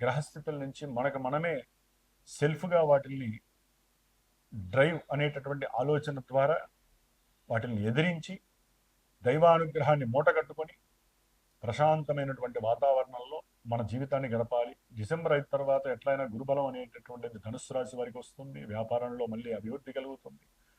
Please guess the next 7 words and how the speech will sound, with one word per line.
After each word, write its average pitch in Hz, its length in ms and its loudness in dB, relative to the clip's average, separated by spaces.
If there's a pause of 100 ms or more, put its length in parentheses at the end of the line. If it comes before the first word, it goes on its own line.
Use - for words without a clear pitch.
(1160)
అట్లాగే 156 560 4 (1000)
గృహపరమైనటువంటి 165 960 2
విషయాలలో 147 540 2
కూడా 139 360 0 (240)
కొన్ని 139 200 -2
సాధక 131 380 2
బాధకాలు, 135 640 0